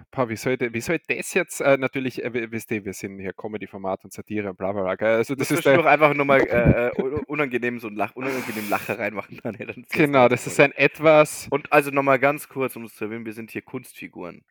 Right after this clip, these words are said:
Speaker 1: Ge-, wir
Speaker 2: ja?
Speaker 1: sind Kunstfiguren, genau, ja. So ein etwas klein, äh, kleinerer, ähm, Österreicher, der, äh, würde jetzt sagen, kann ich mir schon vorstellen, zu Hause so seinen eigenen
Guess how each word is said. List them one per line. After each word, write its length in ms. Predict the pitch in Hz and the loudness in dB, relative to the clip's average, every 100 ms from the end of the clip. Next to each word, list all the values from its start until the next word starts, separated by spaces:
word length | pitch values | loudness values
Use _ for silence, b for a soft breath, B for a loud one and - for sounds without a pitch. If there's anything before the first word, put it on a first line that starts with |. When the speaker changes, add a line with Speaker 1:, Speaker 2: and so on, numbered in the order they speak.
| - | -6
Speaker 1:
Ge-, 120 | 165 | 0
wir 60 | |
Speaker 2:
ja? 20 | 160 | 0
Speaker 1:
sind 120 | 147 | 0
Kunstfiguren, 460 | 143 131 101 92 | -6 -10 -10 -10
genau, 320 | - 107 101 98 | -6 -2 0 0
ja. 120 | 73 - - | -2 -10 -12
So 180 | 127 147 | 2 2
ein 120 | 139 | 2
etwas 280 | 147 151 151 | -2 -2 -2
klein, 380 | - 117 147 175 - | 2 0 0 -6 -4
äh, 140 | 131 | -2
kleinerer, 840 | 139 - 117 131 170 156 151 147 - | -2 0 0 2 0 2 4 4 2
ähm, 580 | 123 123 123 123 120 117 _ _ _ _ _ _ _ _ - | 2 2 2 -6 -12 -14 _ _ _ _ _ _ _ _ -14
Österreicher, 520 | 139 143 156 156 160 170 - | -10 -8 0 2 2 -2 0
der, 760 | 135 135 139 131 131 131 131 123 | 4 6 6 4 2 2 2 0
äh, 40 | |
würde 180 | 139 160 | -4 -6
jetzt 140 | - | -8
sagen, 420 | - 143 156 151 - | 0 0 0 -12 -8
kann 180 | 147 | -8
ich 60 | 160 | -6
mir 120 | 175 | -6
schon 120 | 170 | -6
vorstellen, 480 | - 147 170 - 175 | -6 -4 -4 -4 -6
zu 160 | - 135 | -4 -4
Hause 320 | 113 151 170 | -2 -4 -4
so 140 | 160 156 | -6 -6
seinen 200 | 160 147 | -8 -4
eigenen 560 | 123 139 151 147 139 | 0 0 0 -4 -8